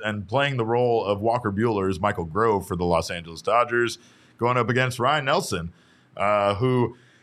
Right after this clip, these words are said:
has a wonderful picture of himself, by the way, with a gigantic smile on in the, uh, uh, in the back hallways, or I guess you could say lower, lower, uh, stadium area of Chase Field, uh, in the, in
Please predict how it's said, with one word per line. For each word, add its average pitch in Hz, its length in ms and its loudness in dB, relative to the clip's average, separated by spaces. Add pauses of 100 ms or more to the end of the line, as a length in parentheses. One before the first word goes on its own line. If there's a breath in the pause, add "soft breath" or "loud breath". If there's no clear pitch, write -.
(120)
has 214 140 0
a 220 140 2
wonderful 143 560 0
picture 135 380 0
of 101 80 0
himself, 101 480 0
by 107 160 2
the 104 100 0
way, 98 260 2
with 95 140 -2
a 92 80 -2
gigantic 107 560 -2
smile 110 380 2
on 104 160 2
in 104 100 -4
the, 98 220 -4
uh, 92 220 -2 (600 loud breath)
uh, 85 320 -4
in 113 140 2
the 110 60 -2
back 120 280 0
hallways, 107 600 -2
or 101 100 0
I 101 80 2
guess 101 220 -4
you 110 80 -6
could 101 180 -8
say 104 160 0
lower, 107 460 2
lower, 120 480 2
uh, 110 400 2
stadium 120 460 0
area 104 240 0
of 98 60 -6
Chase 107 240 -2
Field, 117 380 0
uh, 107 240 2
in 107 120 -6
the, 101 420 0
in 104 220 -18